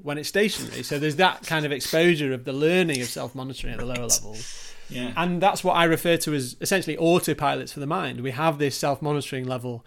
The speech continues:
Speaker 1: at an, uh, going on below the surface. It keeps our mental planes flying straight and level.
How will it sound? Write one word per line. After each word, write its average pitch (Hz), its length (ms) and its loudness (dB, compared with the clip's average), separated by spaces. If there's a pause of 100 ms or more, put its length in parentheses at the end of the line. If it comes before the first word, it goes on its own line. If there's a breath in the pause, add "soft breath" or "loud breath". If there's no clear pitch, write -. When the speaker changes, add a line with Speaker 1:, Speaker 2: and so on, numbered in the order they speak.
(540 soft breath)
Speaker 1:
at 160 200 2
an, 151 160 -4 (280)
uh, - 240 -8
going 165 320 4
on 151 260 4
below 147 260 2
the 135 80 -2
surface. 160 640 -2
It 147 180 -4
keeps - 500 -4
our 131 400 0 (400 soft breath)
mental 147 400 0
planes 139 460 -4
flying 131 260 -4
straight 127 240 -6
and 120 100 -6
level. 147 460 -8